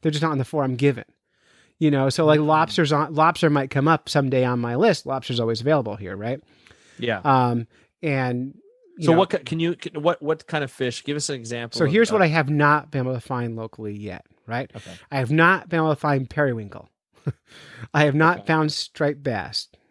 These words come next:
Speaker 1: Striped bass is caught in this time of year with hook and line. It's not big netted fish, right? So that's sustainable.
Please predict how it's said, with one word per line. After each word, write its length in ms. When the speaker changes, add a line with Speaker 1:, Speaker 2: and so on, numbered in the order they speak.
Speaker 1:
Striped 240
bass 240
is 80
caught 260
in 160
this 160
time 180
of 60
year 160
with 80
hook 140
and 120
line. 200
It's 80
not 160
big 120
netted 280
fish, 260
right? 160
So 160
that's 160
sustainable. 580